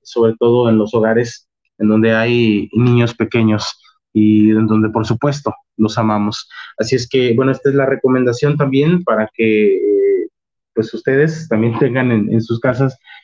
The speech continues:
este tipo de, de material, este tipo de, de cuentos,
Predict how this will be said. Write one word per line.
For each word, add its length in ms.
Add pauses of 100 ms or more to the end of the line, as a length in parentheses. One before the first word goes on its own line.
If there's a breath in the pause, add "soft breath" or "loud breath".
(100)
este 260
tipo 540
de, 280
de 100
material, 480
este 180
tipo 280
de, 220
de 120
cuentos, 600